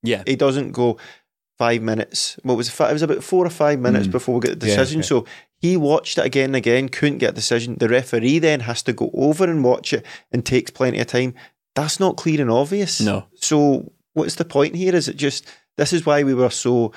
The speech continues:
Speaker 2: worried about it, because it wasn't gonna be, "Ah, this is gonna help our refs. This is the exact thing they need." They don't need this because they can't even make the decision without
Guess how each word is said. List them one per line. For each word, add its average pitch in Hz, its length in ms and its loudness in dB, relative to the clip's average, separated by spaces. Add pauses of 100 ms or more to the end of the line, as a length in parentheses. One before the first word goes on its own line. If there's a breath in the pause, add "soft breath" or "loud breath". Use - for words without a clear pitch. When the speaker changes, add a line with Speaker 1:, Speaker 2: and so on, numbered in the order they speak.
(520 loud breath)
Speaker 2:
worried 123 280 2
about 143 360 2
it, - 120 -2
because 127 300 -2
it 113 80 0
wasn't 127 320 0
gonna 117 220 0
be, 117 320 0 (320 loud breath)
"Ah, 107 200 0
this 123 220 -4
is 123 80 -2
gonna 117 240 -2
help 110 400 -2
our 117 140 2
refs. 120 320 0
This 127 200 -2
is 123 100 -6
the 131 80 0
exact 107 420 -2
thing 113 180 -4
they 110 80 -2
need." 123 200 -2 (600 loud breath)
They 135 100 0
don't 143 280 0
need 127 260 -2
this - 360 -4 (140)
because 135 300 -4
they 131 80 -4
can't 127 400 -2
even 139 260 -2
make 131 160 0
the 107 80 -6
decision 117 640 -2 (160)
without 127 500 0